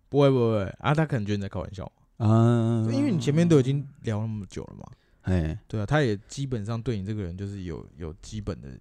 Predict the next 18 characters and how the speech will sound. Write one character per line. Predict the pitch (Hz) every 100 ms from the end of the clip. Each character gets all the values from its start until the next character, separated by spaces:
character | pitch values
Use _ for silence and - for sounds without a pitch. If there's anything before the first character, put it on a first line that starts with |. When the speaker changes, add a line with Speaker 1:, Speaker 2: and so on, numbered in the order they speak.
| _ _ -
Speaker 1:
认 | 107 90
识 | 95 -
这 | - 69
样。 | - - -
Speaker 2:
嗯。 | 101 85 80 85 _ _ _ _ _ _ _ _ _ - - _ - - -
哎， | - -
等 | - 101
一 |
下， | 87
你 | - 104
会 | 135 190
自 | -
我 | 120 90
介 | - 98
绍 | 90 - - _ _ _ -
吗？ | 98 87 95 _ _ _ -
Speaker 1:
我 | 110
会， | 104 120 95